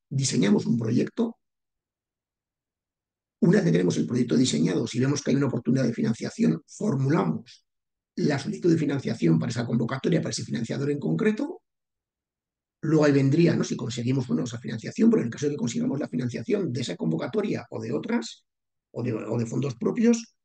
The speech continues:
ejecutamos el proyecto. Y una vez que se ejecuta el proyecto, sabiendo que hay parte de la, del seguimiento que se hace durante la, durante la ejecución, luego viene la evaluación a nivel más interno de cómo ha ido el proyecto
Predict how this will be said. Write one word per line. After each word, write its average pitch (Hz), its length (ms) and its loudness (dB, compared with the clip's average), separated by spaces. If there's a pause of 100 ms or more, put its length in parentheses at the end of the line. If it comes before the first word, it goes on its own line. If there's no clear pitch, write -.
(300)
ejecutamos 127 600 -2
el 131 100 -4
proyecto. - 360 -12 (520)
Y - 160 4
una 214 140 6
vez 123 100 -2
que - 80 -2
se 120 80 0
ejecuta 139 280 -2
el 117 60 0
proyecto, 208 640 2 (400)
sabiendo 127 380 -2
que - 80 -2
hay 127 60 2
parte 117 260 -4
de 120 120 2
la, 131 220 -2 (680)
del 143 160 -2
seguimiento 151 540 4
que - 80 -6
se 123 140 -6
hace 117 200 -4
durante 123 280 2
la, 113 300 0
durante 135 260 0
la 117 80 2
ejecución, 175 460 0
luego 156 180 0
viene 156 160 2
la - 180 -2
evaluación 123 680 -2 (720)
a - 80 -10
nivel 120 240 0
más 139 160 -2
interno 202 600 -2 (640)
de 123 140 -6
cómo 123 140 -6
ha 131 40 -2
ido 139 80 -2
el 135 60 -4
proyecto 170 640 0